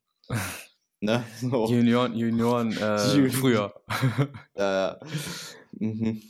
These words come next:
Speaker 2: Für Junioren früher, genau, ja.
Speaker 1: Junioren, äh, die nicht in den Topf gefallen sind als Kinder. <laughs>
Speaker 2: Alter. Jesus
Speaker 1: Ja,
Speaker 2: Christ.
Speaker 1: ähm,
Speaker 2: Einfach der
Speaker 1: voll, voll. Also, wie gesagt, ich, ähm, unter den, unter den Umständen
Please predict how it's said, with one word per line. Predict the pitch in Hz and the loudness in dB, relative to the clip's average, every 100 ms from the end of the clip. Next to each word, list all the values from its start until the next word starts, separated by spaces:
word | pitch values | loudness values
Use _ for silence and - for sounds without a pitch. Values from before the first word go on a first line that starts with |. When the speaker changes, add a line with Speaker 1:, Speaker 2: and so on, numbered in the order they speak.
| _ - _ _ - - | _ -20 _ _ -20 -12
Speaker 2:
Für | 101 110 | -6 0
Junioren | 110 101 98 98 | 2 2 2 0
früher, | - 98 82 | -2 0 0
genau, | 85 87 85 82 90 | 0 -4 -4 -6 -8
ja. | 90 90 107 | -6 -4 -4
Speaker 1:
Junioren, | 107 104 107 110 107 92 | -4 -2 -2 -2 -4 -6
äh, | 98 98 98 | -6 -6 -6
die | 104 | -2
nicht | 110 117 | -2 -2
in | 101 | -4
den | 104 98 95 - | -2 -2 -4 -6
Topf | 107 - | -8 -8
gefallen | - 98 104 98 | -12 -6 -4 -4
sind | 95 95 | -4 -6
als | 92 92 - | -6 -8 -6
Kinder. | 101 95 92 - - - | -4 -4 -6 -8 -8 -6
<laughs> | 131 - 113 | -4 -4 -8
Speaker 2:
Alter. | - 95 92 92 95 - _ _ _ _ _ _ 214 220 220 - | -10 -10 -8 -6 -8 -12 _ _ _ _ _ _ -12 -10 -10 -8
Jesus | - - | -8 -4
Speaker 1:
Ja, | 107 107 | -2 -2
Speaker 2:
Christ. | 120 87 - - - - | -2 -6 -8 -14 -14 -6
Speaker 1:
ähm, | 117 127 | -4 -2
Speaker 2:
Einfach | 117 95 90 | -4 -8 -8
der | 85 85 | -6 -4
Speaker 1:
voll, | 85 127 131 113 - | -2 -2 -2 -4 -8
voll. | - 113 104 | -4 -2 -2
Also, | - 107 117 - - | -2 -2 -4 -6 -16
wie | - 123 | -6 -2
gesagt, | 120 107 113 120 _ | -2 -2 -4 -6 _
ich, | - - - | -12 -10 -8
ähm, | - 104 101 98 92 - _ | -6 -4 -2 -4 -6 -12 _
unter | - 113 117 | -6 -4 -4
den, | 110 113 110 - | -4 -2 -4 -4
unter | 107 107 | -6 -6
den | 104 110 | -4 -2
Umständen | 107 117 120 101 98 98 110 | 0 -2 -2 -4 -4 -4 -6